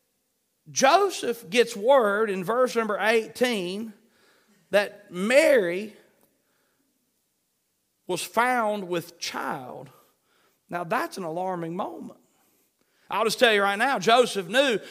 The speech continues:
that the baby was not his. And of course, the thoughts began to flood his mind. "Well, who is it? What happened? How could you do this?" Now, you can imagine what kind of woman Mary must have been.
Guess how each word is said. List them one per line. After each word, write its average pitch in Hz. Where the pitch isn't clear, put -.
that 208
the 190
baby 214
was 180
not 220
his. 233
And 151
of 151
course, 226
the 156
thoughts 233
began 196
to 175
flood 214
his 190
mind. 202
"Well, 185
who 277
is 339
it? 165
What 240
happened? 262
How 294
could 214
you 214
do 294
this?" -
Now, 190
you 247
can 233
imagine 208
what 190
kind 214
of 156
woman 190
Mary 180
must 175
have 135
been. 135